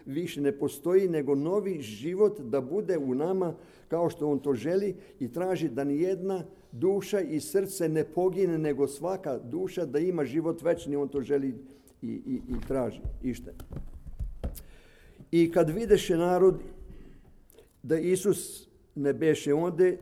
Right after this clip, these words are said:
i učenici njegovi, uđoše i oni u lađu i došli u Kapernaum i traže Isusa. I vidimo da svaki koji traži Gospoda naći će ga, jer kaže, on je put, istina i život, i koji ište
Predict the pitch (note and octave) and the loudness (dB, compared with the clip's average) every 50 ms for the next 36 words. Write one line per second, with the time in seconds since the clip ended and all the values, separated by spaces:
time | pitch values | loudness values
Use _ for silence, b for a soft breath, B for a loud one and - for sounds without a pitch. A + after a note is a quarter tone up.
0 | - - - - C#3 D3+ E3+ E3+ - D#3 D3+ C#3+ C3 - C3+ C#3+ D3 D#3 D#3+ D3+ | -12 -12 -4 0 0 2 2 0 0 0 0 0 -2 -2 -2 -2 0 0 0 0
1 | F3 D#3+ E3 D#3 D3 D3+ D3 C#3 D#3+ - - C#3 C#3+ D3 D3 C#3+ B2+ B2 C#3 D3+ | 2 2 4 4 4 2 2 0 -2 -2 0 0 2 2 2 2 2 2 2 2
2 | E3 D#3+ B2 C#3 C3+ B2 B2 D3 D3 - - C#3+ - B2+ - - B2 B2+ C#3+ D#3 | 2 0 0 0 -2 2 2 0 0 0 -4 -4 -4 -6 -4 -2 -2 0 2 2
3 | D#3+ D#3+ D3+ C3+ - B2+ D3+ D#3 D3 - C3+ C#3 C#3 - - D#3+ - - A#2 G2+ | 2 2 0 -2 0 2 2 2 4 2 2 0 0 0 -2 -4 -4 -4 -8 -8
4 | - B B B B B B B - D#3+ D#3 C#3+ G#3 F3+ F#3+ G3 F3+ F3 D#3+ C#3+ | -10 B B B B B B B -2 -2 0 0 -2 -2 -2 0 0 0 2 2
5 | D#3 D3+ - - F#3 G#3 A3 G#3+ G#3 F#3 - - - F3+ F#3 F#3 F#3 F#3 F#3 F#3 | 0 0 0 -2 0 0 0 0 -2 -4 -4 0 4 6 8 8 8 4 0 -4
6 | F#3+ G3 G3 G3 F3 C3+ D3 D#3 C#3 B2 D3+ F3+ G3 G3 - - E3 D#3 C#3 D3+ | -2 -2 0 0 0 0 -2 -2 0 2 2 2 2 0 -2 -6 -4 -2 -2 0
7 | C#3+ D3 E3 F3+ F3 G#3 G3 - - E3+ D#3 D3+ D#3 D3 C3+ C3+ - F3 E3+ F3+ | 0 2 0 0 -2 -4 -6 -4 -2 -2 0 2 2 2 0 0 -2 -6 -4 -4
8 | E3+ C#3 A#2 D3 D3+ E3 E3 D#3+ D#3 D#3+ - F3 E3+ - - E3+ E3 - - C3+ | -4 -4 -2 -2 -2 0 0 0 -2 -2 0 0 0 0 -2 -6 -6 -6 -4 0
9 | C3+ C3 B2 G#2 G2 C#3+ F#3 F#3+ G#3+ G#3 G3 - - - B B B B B B | 0 0 0 -2 -2 0 2 6 6 6 6 4 -4 -14 B B B B B B
10 | B - D3 D3 D3+ D3 C#3+ - - - B B B B B B B B - - | B 0 2 4 4 4 2 -2 -6 -18 B B B B B B B B -20 -20
11 | - - - C#3+ E3 F#3 F#3+ F#3+ F#3 F#3 - - D#3+ E3+ G3 G#3+ G#3 - - - | -18 -10 -4 0 2 2 2 2 0 -4 -6 -6 -4 -2 0 0 0 -2 -4 -6
12 | - F3+ F3 E3+ E3 | -2 0 0 0 0